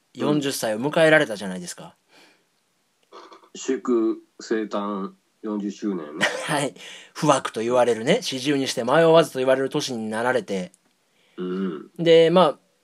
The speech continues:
Speaker 1: 僕はまだなんですよ。僕はもうあと二日ほど、三十九、三十代なんですけど。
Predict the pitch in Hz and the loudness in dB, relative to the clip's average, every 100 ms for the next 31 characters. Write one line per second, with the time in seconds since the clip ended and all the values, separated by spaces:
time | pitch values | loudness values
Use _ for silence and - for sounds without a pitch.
0 | _ 151 170 214 151 165 147 107 92 92 | _ -2 2 6 6 6 4 0 -6 -8
1 | 117 165 190 196 180 131 139 123 123 _ | -2 2 4 4 4 0 0 0 -2 _
2 | - 160 - 147 156 113 98 131 143 - | -6 -4 0 2 2 0 -2 -8 -12 -8
3 | 143 139 135 120 95 139 104 92 - 127 | -4 -2 -2 -6 -6 -4 -4 -6 -8 -6
4 | 131 147 131 107 98 95 90 - 98 98 | -4 -4 -2 -2 -4 -8 -10 -10 -10 -10
5 | 87 | -12